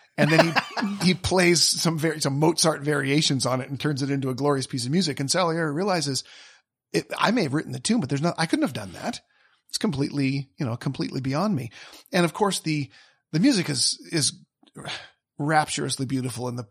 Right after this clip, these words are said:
Speaker 1: in the film, is a masterpiece, but the kernel of it doesn't really have anything to do with the music. The kernel of it is this, this,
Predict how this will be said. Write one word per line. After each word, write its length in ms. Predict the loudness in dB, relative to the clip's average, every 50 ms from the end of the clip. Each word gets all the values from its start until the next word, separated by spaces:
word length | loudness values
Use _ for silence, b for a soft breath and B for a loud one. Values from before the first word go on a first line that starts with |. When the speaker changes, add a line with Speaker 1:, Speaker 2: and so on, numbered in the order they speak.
| -8
Speaker 1:
in 120 | -8 -6 -6
the 80 | -6
film, 280 | -6 -4 -2 -2 0 0
is 80 | -2 -4
a 40 | -6
masterpiece, 720 | -6 -4 -2 -2 -2 -2 -4 -4 -6 -4 -4 -6 -6 -6 B B B B B B B B
but 140 | -6 -6 -6
the 80 | -6
kernel 520 | -10 -8 -6 -4 -2 0 2 2 2 2 0
of 160 | -2 -6 -8
it 160 | -8 -8 -4
doesn't 260 | -2 -2 0 0 -2
really 200 | -2 -2 -2 0
have 100 | -2 -2 -2
anything 320 | -2 -4 -4 -4 -6 -6
to 60 | -6
do 220 | -2 2 4 4 4
with 160 | 2 -4 -8
the 80 | -8 -4
music. 540 | 0 2 2 2 0 -2 -10 _ -20 -20 -20 _ _ _ _ _ _ _ _ _ _ _ _ _ _ -8
The 120 | -8 -8
kernel 380 | -6 -4 -4 -2 0 0 0 -2
of 120 | -2 -4 -4
it 100 | -6 -8
is 400 | -6 -6 -4 -4 -2 -2 -2 -4 B B B B B B B B B -4
this, 340 | -2 0 2 2 2 0 -2 -4
this, 440 | -6 -6 -4 -2 0 0 -2 -2